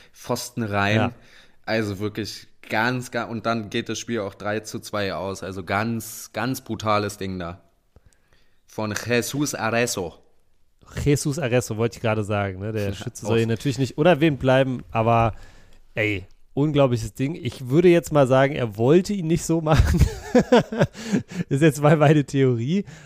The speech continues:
Speaker 2: aber trotzdem geiles Tor, ey. Lohnt sich auf jeden Fall mal rein anzugucken.
Speaker 1: Ja. Der ist,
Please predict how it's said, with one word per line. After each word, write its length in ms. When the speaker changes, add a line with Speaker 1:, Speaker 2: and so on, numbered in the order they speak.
Speaker 2:
aber 260
trotzdem 400
geiles 360
Tor, 260
ey. 100
Lohnt 240
sich 120
auf 100
jeden 160
Fall 140
mal 160
rein 120
anzugucken. 600
Speaker 1:
Ja. 200
Der 300
ist, 540